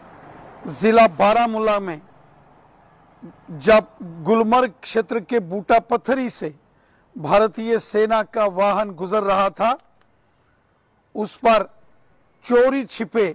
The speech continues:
घने जंगलों का लाभ उठाकर रात के अंधेरे में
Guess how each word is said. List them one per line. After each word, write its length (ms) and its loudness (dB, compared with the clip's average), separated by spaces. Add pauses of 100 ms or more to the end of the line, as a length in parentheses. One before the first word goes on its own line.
(140)
घने 380 -2
जंगलों 460 0
का 300 0 (680)
लाभ 380 2
उठाकर 480 -2
रात 320 0
के 140 -4
अंधेरे 520 -2
में 180 -6